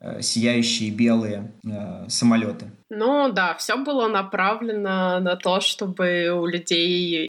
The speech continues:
Speaker 2: сложился, ну, образ того, что мы обязательно победим, даже если понесём какие-то потери.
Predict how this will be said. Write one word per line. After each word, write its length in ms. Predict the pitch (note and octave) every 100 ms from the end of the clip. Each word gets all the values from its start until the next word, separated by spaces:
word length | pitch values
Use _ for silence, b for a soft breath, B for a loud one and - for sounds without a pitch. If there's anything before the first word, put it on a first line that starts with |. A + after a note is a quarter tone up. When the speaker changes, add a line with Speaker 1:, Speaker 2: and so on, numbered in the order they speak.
| -
Speaker 2:
сложился, 1160 | - F#3+ F#3 F#3 G3 G3 - G3+ F3+ F3+ F3+ F3 -
ну, 220 | G#3 F#3+ F3+
образ 580 | - F#3+ F#3 F#3+ F#3+
того, 300 | - F3 E3+
что 320 | F#3 - F#3+ E3+
мы 160 | F3+
обязательно 680 | E3+ G3 F#3+ F3+ F#3+ F#3 F3+
победим, 760 | - F#3 - - G3+ D4+ D4 C4
даже 300 | F3 F#3 F3
если 500 | E3 F#3+ - F#3+ F3
понесём 680 | F#3 F3 E3+ F3 D#3+ F3+ F#3+
какие-то 500 | F#3 - - - G3
потери. 920 | F#3 F#3 D#3+ E3 G3+ G3+ F#3 E3